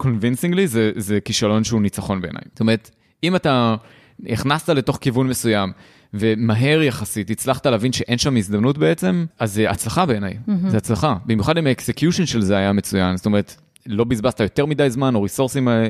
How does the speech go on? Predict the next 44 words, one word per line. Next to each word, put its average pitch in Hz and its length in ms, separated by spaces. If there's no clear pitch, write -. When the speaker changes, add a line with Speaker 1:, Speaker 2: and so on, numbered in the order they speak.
Speaker 1:
ממה 110 240
שהיה 113 280
צריך 110 320
כדי 107 160
להגיע 104 240
למסקנה 101 440
הזאת. 92 280
Speaker 2:
כן, 170 220
טוב, 196 120
זה 180 120
לא 180 80
כישלון 185 460
כמו 185 180
המונח 180 440
הטהור 190 380
של 190 160
המילה, 202 440
זה 165 140
באמת 170 300
לדעת, 180 480
אה, 196 60
Speaker 1:
זה 113 100
עוזר 107 140
בניווט. 175 480
Speaker 2:
ל-, 196 80
למצוא 190 220
את - 60
המכשולים 190 520
בדרך 180 420
ולעבור 175 320
Speaker 1:
בדיוק. 185 120
Speaker 2:
אותם, 160 340
ולא 165 140
Speaker 1:
בדיוק. 175 140
Speaker 2:
להיתקע 185 340
במשהו 170 440
ו-, 160 60
Speaker 1:
בדיוק. - 440
Speaker 2:
ולשבור 165 380
את 170 60
הראש 160 340
על 160 340
אותו 214 180
הדבר. 160 440